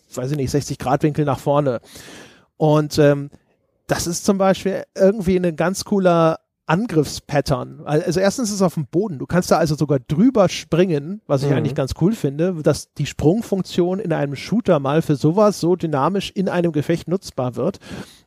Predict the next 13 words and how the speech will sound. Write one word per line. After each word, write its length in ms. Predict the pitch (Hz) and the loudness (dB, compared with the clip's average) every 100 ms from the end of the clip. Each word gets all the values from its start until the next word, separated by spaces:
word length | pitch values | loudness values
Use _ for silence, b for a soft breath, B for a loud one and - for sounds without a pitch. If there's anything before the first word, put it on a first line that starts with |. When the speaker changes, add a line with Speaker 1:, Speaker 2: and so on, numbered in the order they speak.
| - | 2
Speaker 1:
Oder 200 | 170 196 | 4 4
du 100 | 190 | 2
positionierst 680 | 202 185 190 175 170 247 - | 2 0 0 0 2 2 2
dich 180 | 196 | 0
genauso, 540 | - 147 147 208 180 196 | 0 2 2 2 2 2
dass 140 | 196 | 2
die 140 | 196 175 | 0 0
links 260 | 170 196 | 0 -2
und 80 | 185 | -2
rechts 240 | 165 170 175 | -2 -2 -2
an 120 | 147 | -2
dir 100 | 147 | -2
vorbeigehen. 840 | 156 135 123 143 - 120 - - | -2 -2 0 0 0 -6 -8 -18